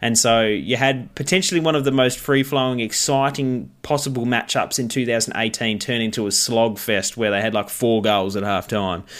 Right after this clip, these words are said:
and then it was nine to twelve at the end of the game. Um, and we won't go into the umpiring 'cause I'm gonna seem really biased, Nicey, so we'll move on.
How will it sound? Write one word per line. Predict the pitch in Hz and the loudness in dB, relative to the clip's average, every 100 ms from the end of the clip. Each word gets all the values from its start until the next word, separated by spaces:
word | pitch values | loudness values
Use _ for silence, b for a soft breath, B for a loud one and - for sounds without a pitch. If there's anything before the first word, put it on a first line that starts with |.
| B B | B B
and | 107 107 | -2 0
then | 104 | 0
it | |
was | 101 104 | 0 0
nine | 113 113 113 | 2 2 2
to | 104 | 0
twelve | 98 120 107 101 | -2 0 2 0
at | 85 | -2
the | 104 | -4
end | 98 | -4
of | |
the | 95 | -4
game. | 101 98 95 92 B B B B | -2 -2 -4 -6 B B B B
Um, | - 107 104 101 98 - - | -2 0 0 -4 -8 -6 0
and | 123 | 4
we | 139 | 6
won't | 156 147 | 4 4
go | 131 120 | 2 2
into | 113 | -2
the | 101 | -2
umpiring | 104 101 104 101 | -2 -2 -2 -2
'cause | 101 101 | -4 -6
I'm | 104 | -4
gonna | 104 98 | -2 -2
seem | - 107 98 | -2 -2 -2
really | 101 98 | -2 -4
biased, | 92 98 101 - | -2 0 0 -2
Nicey, | 98 101 104 | -6 -6 -4
so | - 101 101 | -2 -2 -2
we'll | 117 123 | -2 2
move | 131 123 | 4 4
on. | 120 117 | 4 2